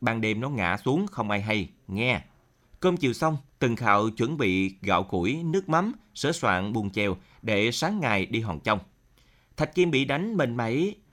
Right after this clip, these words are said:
lằn ngang lằn dọc như con lươn, dắt nát bấy mình. Nó nằm mê man ngoài chuồng trâu,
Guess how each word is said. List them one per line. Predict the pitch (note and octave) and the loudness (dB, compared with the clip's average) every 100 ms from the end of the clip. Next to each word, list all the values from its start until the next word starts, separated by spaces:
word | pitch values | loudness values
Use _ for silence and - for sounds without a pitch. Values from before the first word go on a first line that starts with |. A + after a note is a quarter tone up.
| _ | _
lằn | A2 B2 A#2+ | 2 2 2
ngang | D#3 D#3+ | -4 -4
lằn | A#2+ G2 | -4 -2
dọc | G2 F#2+ - - | 0 -2 -4 -6
như | A2 A#2+ | -4 -2
con | B2 A#2 | -2 -2
lươn, | A#2+ A#2+ A2 - _ | 0 0 -2 -10 _
dắt | A2+ F#3 - | -6 -6 -4
nát | D3+ G#3+ - | -4 -4 -4
bấy | D#3 | -2
mình. | G3 G#2+ D2+ - _ _ _ _ _ - | 0 -2 -4 -12 _ _ _ _ _ 0
Nó | G3+ | 2
nằm | E3+ B2+ B2+ | 2 2 0
mê | E3 | 0
man | D#3+ D#3+ D#3 | 0 -2 -2
ngoài | B2 G#2 | 0 0
chuồng | G2 G2 | 0 -2
trâu, | F#2+ C3+ A#2+ | 2 0 0